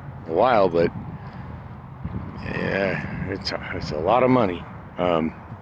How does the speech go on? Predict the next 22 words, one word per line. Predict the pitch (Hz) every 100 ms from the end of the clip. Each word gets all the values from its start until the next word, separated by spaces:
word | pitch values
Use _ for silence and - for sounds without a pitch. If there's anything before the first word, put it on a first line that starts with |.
| - - - - - - - - - - - - - - - - - - - - - - - - - - -
on | 170 202
K | 196 185
S | 175 -
L, | 156
there | 147 147
was | 127
this | 120 -
guy | 135 131
that | 104
had | 123 120
a, | 107 87 82 98
he's | 117
got | - 117
a | 98
fully | 117 117 104
furnished | - 107 98 - - - - - - - - - - - - - - -
basement, | 110 101 90 85
which | 92 90
is | 87
very, | 104 101 92
uh, | 85
common | 85 - 104 98 85 78